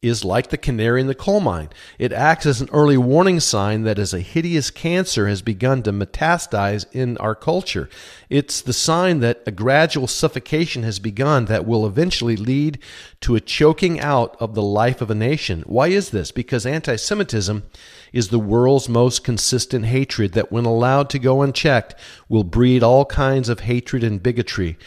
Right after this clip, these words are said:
Germans in the nineteen thirties were not listening to the canary in the coal mine.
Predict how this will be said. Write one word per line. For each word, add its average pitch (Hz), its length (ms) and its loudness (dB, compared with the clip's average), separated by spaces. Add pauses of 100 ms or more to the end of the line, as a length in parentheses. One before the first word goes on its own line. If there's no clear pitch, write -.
(220)
Germans 147 380 4
in 135 80 0
the 135 80 2
nineteen 135 400 0
thirties 127 520 0
were 113 180 -2
not 120 380 0
listening 135 460 0
to 104 140 -6
the 101 80 0
canary 98 520 2
in 87 100 -2
the 87 100 -6
coal 87 260 -2
mine. 73 280 -6